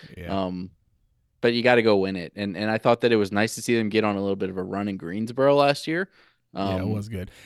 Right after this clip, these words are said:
Speaker 1: Which
Speaker 2: and
Speaker 1: is
Speaker 2: take
Speaker 1: funny
Speaker 2: some
Speaker 1: because
Speaker 2: momentum into the off-, into the tournament,
Speaker 1: Yeah,
Speaker 2: but
Speaker 1: I was
Speaker 2: then
Speaker 1: gonna
Speaker 2: they
Speaker 1: say.
Speaker 2: didn't do anything with it.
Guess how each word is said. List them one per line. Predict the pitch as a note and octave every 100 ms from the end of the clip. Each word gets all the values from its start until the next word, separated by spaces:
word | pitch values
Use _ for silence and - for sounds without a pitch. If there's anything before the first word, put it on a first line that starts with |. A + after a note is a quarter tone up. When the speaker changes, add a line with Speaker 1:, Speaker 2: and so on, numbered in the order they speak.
| -
Speaker 1:
Which | D3+ E3+
Speaker 2:
and |
Speaker 1:
is | E3+
Speaker 2:
take | C#3
Speaker 1:
funny | A3
Speaker 2:
some | F#3+
Speaker 1:
because | A#2+ B2
Speaker 2:
momentum | B2 C3
into | B2 A2+
the | G#2+
off-, | G2+ G2 G#2
into | A2 G#2+ A#2
the | G#2+
tournament, | F#2 A#2 C3
Speaker 1:
Yeah, | A#2
Speaker 2:
but | F#2 F2+
Speaker 1:
I | A#2
was | B2
Speaker 2:
then | B2
Speaker 1:
gonna | -
Speaker 2:
they | F#2+
Speaker 1:
say. | A#2 G#2
Speaker 2:
didn't | F#2 F#2+ -
do | C3
anything | A2 -
with | -
it. | -